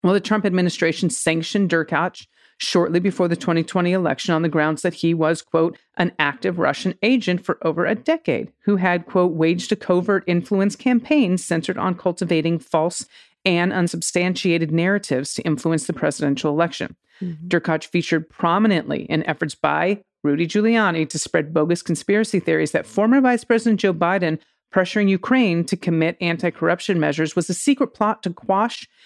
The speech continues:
Speaker 1: a criminal investigation of Burisma, a Ukrainian company where we cannot stop hearing about, where Biden's son Hunter served as a board member. Giuliani publicly met Derkach during a two thousand nineteen trip to Ukraine, where the then Trump lawyer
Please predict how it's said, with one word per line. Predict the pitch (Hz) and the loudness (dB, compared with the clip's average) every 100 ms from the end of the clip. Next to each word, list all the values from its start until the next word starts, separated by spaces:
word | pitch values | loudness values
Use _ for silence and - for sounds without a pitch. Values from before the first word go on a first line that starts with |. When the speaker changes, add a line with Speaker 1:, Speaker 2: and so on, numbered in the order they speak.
| _ - | _ -4
Speaker 1:
a | |
criminal | 175 - 226 233 | -2 2 2 4
investigation | 196 196 - 165 185 202 175 160 | 2 0 -2 0 0 2 -2 0
of | 165 | 0
Burisma, | 165 165 247 - - 123 - _ _ _ _ - | 0 4 4 2 -2 -4 -6 _ _ _ _ -2
a | 165 | 0
Ukrainian | 165 - 190 180 170 | 0 0 0 2 2
company | 165 185 160 160 | 0 0 0 -2
where | 156 147 | 0 0
we | 156 | -2
cannot | - 175 220 220 - | -4 0 2 0 0
stop | 175 160 | -2 0
hearing | 175 151 143 | 0 0 0
about, | 127 131 175 - _ _ | 0 0 -2 -6 _ _
where | 165 175 | 2 2
Biden's | 156 175 170 165 - | 4 2 2 -2 0
son | 220 185 | 0 2
Hunter | 165 226 165 160 151 | 2 0 0 -2 -2
served | - 175 160 | 0 0 0
as | 156 | -4
a | 156 | 0
board | 170 170 151 | 2 0 0
member. | 127 - - _ _ - - - | -8 -8 -10 _ _ -20 -20 -2
Giuliani | 190 180 170 170 | 2 4 2 0
publicly | 180 175 165 165 | 0 0 2 2
met | 156 170 | 2 0
Derkach | 170 170 185 185 - | -2 -2 0 -2 0
during | 175 170 160 - | 0 2 0 -2
a | 156 | -4
two | 165 - 240 | -4 -2 0
thousand | 226 214 202 | 0 0 0
nineteen | 190 - 214 190 | 0 -2 -2 -2
trip | - 185 | -2 -4
to | - | 0
Ukraine, | 160 - 175 202 285 - _ _ - | -2 0 0 2 0 -4 _ _ 0
where | 175 | 2
the | 165 | 2
then | 147 147 180 220 262 254 | 0 2 2 4 2 0
Trump | - 233 208 | 0 2 2
lawyer | 208 254 208 110 - | 2 4 2 0 -6